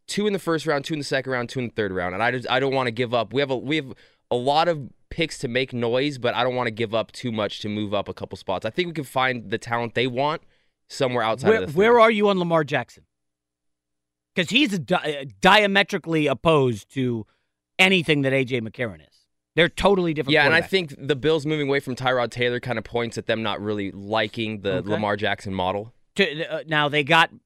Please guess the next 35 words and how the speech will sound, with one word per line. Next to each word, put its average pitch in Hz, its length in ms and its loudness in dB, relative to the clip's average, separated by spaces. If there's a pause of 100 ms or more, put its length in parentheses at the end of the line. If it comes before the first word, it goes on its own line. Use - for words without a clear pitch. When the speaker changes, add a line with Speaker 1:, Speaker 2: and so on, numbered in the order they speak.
Speaker 2:
uh, 139 220 4
their 135 300 0
offensive 160 420 0
coordinators, 156 460 2 (180)
uh, 135 140 2
Brian 139 340 2
Daboll 143 400 2
from 135 220 -4
Alabama. 147 580 2 (540)
You 135 100 -8
could 139 140 -8
draw 147 180 2
the 135 80 0
connection 143 440 -4
to 131 80 -4
A 127 120 0
J 131 140 2
McCarron, 196 360 2
or 269 160 4
you 254 140 4
could 226 160 0
say – 233 340 4 (1300)
college 139 640 0
offensive 131 420 -4
coordinator 175 440 2
wants 135 260 -4
to 131 80 -20
do 139 140 -4
college 165 460 0
offense 175 400 4
in 165 80 -4
the 156 100 4
N 175 80 4
F 175 80 2
L. 320 300 8